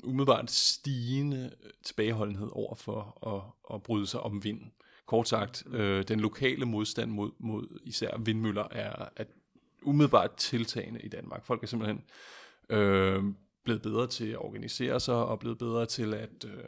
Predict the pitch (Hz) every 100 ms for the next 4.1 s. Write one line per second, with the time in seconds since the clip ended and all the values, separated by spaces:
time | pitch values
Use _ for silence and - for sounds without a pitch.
0 | - - - - - 123 - 107 107 104
1 | 127 143 123 113 113 110 - 107 104 101
2 | 107 117 104 104 101 107 - - 107 101
3 | 98 98 98 104 - - - - - -
4 | 123